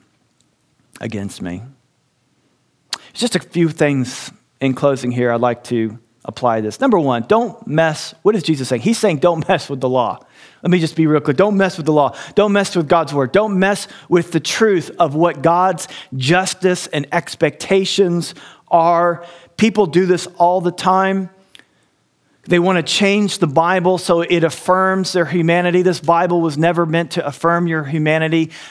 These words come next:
This Bible was meant to frustrate your humanity, to show you that you need Jesus, to show you that you'll never be good enough. But the good news of the gospel that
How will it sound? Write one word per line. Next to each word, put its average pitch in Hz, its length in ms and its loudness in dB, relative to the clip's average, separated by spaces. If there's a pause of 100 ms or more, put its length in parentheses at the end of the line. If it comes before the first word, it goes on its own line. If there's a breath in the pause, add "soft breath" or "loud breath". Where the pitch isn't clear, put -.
This 165 420 0
Bible 165 600 0
was 139 180 -2
meant 156 380 0
to 156 80 -2
frustrate 147 800 -2
your 139 400 -2 (380 soft breath)
humanity, 120 600 -2 (1040)
to 131 80 -4
show 175 340 0
you 143 280 0
that 127 180 0
you 143 240 2
need 143 240 0
Jesus, 131 420 -2
to 165 80 -4
show 185 300 2
you 165 180 0
that 143 160 0
you'll 143 160 -2
never 160 320 2
be 143 160 -2
good 135 160 0
enough. 120 400 -2 (400 loud breath)
But 135 140 -4
the 135 60 0
good 165 180 2
news 160 180 0
of 147 80 -2
the 131 80 -4
gospel 143 380 0
that 135 240 -2